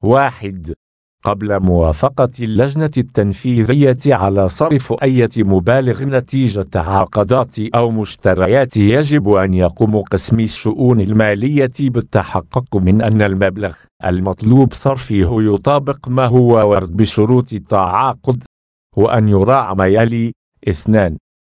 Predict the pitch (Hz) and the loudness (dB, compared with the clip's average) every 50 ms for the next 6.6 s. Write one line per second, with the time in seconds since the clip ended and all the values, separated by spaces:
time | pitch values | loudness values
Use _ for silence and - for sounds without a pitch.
0 | _ - - 120 113 107 - - 107 92 - - 135 139 131 117 107 104 107 92 | _ -2 -2 -2 -2 -2 -2 -2 -4 -2 0 2 2 4 4 2 2 0 -2 -4
1 | 87 78 - 101 92 87 90 87 82 - 135 135 131 127 - - - 95 - - | -4 -4 -2 -2 -2 0 -2 -4 -4 -4 0 0 0 0 -2 -4 -6 -6 -6 -6
2 | - 113 131 127 117 113 - 127 127 117 110 101 92 87 92 95 98 95 95 92 | -4 -2 0 0 0 -2 -2 -4 0 0 0 0 0 0 0 0 0 0 0 2
3 | 92 92 95 113 127 131 123 117 117 110 101 98 98 98 92 87 - 104 95 123 | 2 2 2 2 2 2 2 2 0 -2 -2 -4 -4 -4 -4 -4 -4 -2 0 2
4 | 143 143 120 - 127 139 143 - - 147 127 123 113 117 123 143 151 208 - 135 | 2 2 2 0 0 -2 -2 -2 -2 0 0 2 2 2 0 0 0 0 0 -2
5 | 131 127 127 131 131 135 135 117 101 98 95 92 90 - - - - 135 131 127 | -2 -2 -2 0 0 0 2 2 2 2 2 0 -4 -6 -6 -4 -2 0 0 2
6 | 123 101 87 85 92 110 113 113 110 98 78 76 | 0 0 0 2 2 2 2 2 0 -2 -4 -8